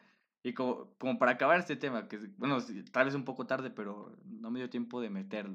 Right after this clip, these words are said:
Es parecida a la pregunta anterior, pero ahora como más suave. ¿Tú crees que entonces sí te puedes llevar con aquellas personas que tú sentiste algo, pero no se dio, lo resolvieron,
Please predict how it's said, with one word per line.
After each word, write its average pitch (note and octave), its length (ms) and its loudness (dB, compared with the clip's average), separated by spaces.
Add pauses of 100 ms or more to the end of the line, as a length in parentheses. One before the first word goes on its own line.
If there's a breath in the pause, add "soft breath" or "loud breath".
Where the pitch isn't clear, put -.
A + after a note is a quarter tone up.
Es F#3+ 120 -6
parecida F3+ 280 6
a F3+ 40 2
la D#3 120 -2
pregunta B2 400 -2
anterior, A#2 480 -4 (380 loud breath)
pero C3 180 0
ahora C#3+ 540 2 (300)
como A2+ 180 -2
más C3+ 200 4
suave. A#2+ 520 -2 (480)
¿Tú F#3 160 -2
crees F3+ 280 -2
que D#3 80 -6
entonces C#3+ 360 -4
sí C#3+ 100 -12
te C3 120 -10
puedes C#3 280 -4
llevar A#2 400 -4 (320 soft breath)
con D#3 180 -2
aquellas G3+ 360 0
personas - 840 -2 (280)
que A2+ 240 -2
tú A3 260 0
sentiste G3 480 0
algo, C3+ 420 -2 (280)
pero G2+ 200 -4
no A#2 160 -2
se B2 160 -4
dio, G2 280 -4 (380)
lo G2 100 -10
resolvieron, G#2 640 -8